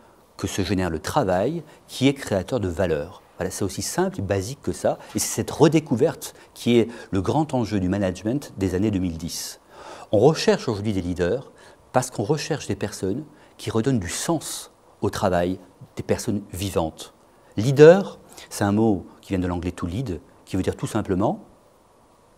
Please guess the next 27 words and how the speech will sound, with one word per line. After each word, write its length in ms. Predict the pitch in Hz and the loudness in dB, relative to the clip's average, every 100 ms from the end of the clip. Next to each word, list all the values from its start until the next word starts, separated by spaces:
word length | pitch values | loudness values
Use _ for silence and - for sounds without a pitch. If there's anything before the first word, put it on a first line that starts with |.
| _ _ - | _ _ -20
conduire, 540 | - 147 123 107 95 - - - - | -2 0 2 0 -2 -10 -20 -20 -4
amener, 460 | 110 113 110 107 101 - - - - - | 0 2 2 2 -2 -10 -20 -20 -4 0
entraîner. 480 | 147 - 120 104 - - - - _ _ - _ _ _ _ - | 0 0 0 -2 -4 -18 -20 -20 _ _ -20 _ _ _ _ -16
Donc 320 | 101 104 127 - | -4 -2 -2 -4
on 80 | 110 | -8
cherche 340 | 104 147 131 - | -6 -4 -6 -8
des 120 | - | -2
personnes 420 | 120 - - 90 | -2 -2 -4 -4
aujourd'hui 460 | 85 80 80 101 - - - - | -6 -8 -6 -6 -6 -16 -20 -6
qui 260 | 110 113 - - - | -2 -2 -4 -18 2
entraînent 460 | 160 156 - 143 | 2 2 0 2
les 160 | 107 92 | 2 0
autres, 320 | 87 - - - - - | -4 -8 -18 -20 -20 -16
qui 300 | - 120 104 - - | -4 -2 -2 -8 -2
créent 220 | - 165 | 4 4
du 120 | 120 | 4
sens 440 | - - 170 - | -2 0 0 -2
pour 120 | - 101 | -2 -2
les 200 | 92 87 | 0 -2
autres, 320 | 85 - - - - | -6 -10 -20 -20 -8
qui 240 | - 110 - - - | -2 -2 -4 -14 4
animent 420 | 135 147 175 190 | 6 8 6 6
le 100 | 127 | 4
travail 520 | 107 - 101 98 147 160 - | 2 0 0 2 0 -6 -6
de 100 | 104 | -2
façon 400 | 110 143 - 135 | 0 0 2 0
que 300 | - 110 98 | 2 0 0